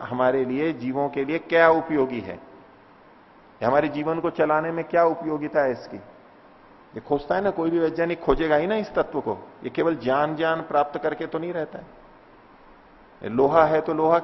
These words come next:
कैसे, क्या करेगा ये, क्या उपयोगी हो सकता है, जीवन के साथ जोड़ेगा ही वो व्यक्ति, नहीं तो उस ज्ञान का कोई मतलब नहीं है।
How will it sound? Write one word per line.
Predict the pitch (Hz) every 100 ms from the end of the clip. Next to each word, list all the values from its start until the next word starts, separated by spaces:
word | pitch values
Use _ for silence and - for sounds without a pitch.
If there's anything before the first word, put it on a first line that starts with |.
| -
कैसे, | 160 165 202 165 113 -
क्या | 151 156
करेगा | 151 143 131 131
ये, | 117 104 -
क्या | 143 147
उपयोगी | 147 156 151 147
हो | 139 123
सकता | 127 -
है, | 120
जीवन | 120 151 160
के | 165
साथ | 180
जोड़ेगा | 160 190 202 190
ही | 175
वो | 147
व्यक्ति, | 117 107 - - - - - - - - - - -
नहीं | 117 147
तो | 180
उस | 156
ज्ञान | 165 170
का | 175
कोई | 175 180
मतलब | 170 175 165
नहीं | 160
है। | 135